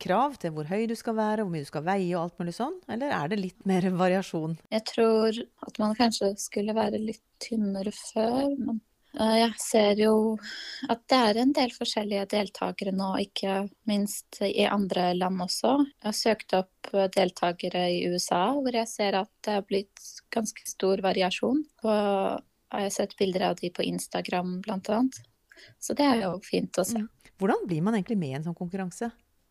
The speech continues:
Speaker 2: Jeg meldte meg på, på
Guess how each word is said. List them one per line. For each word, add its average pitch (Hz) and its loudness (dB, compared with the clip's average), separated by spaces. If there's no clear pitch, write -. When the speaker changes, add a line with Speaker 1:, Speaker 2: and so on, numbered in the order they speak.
Speaker 2:
Jeg 240 2
meldte 240 4
meg 196 -2
på, 208 0
på 214 0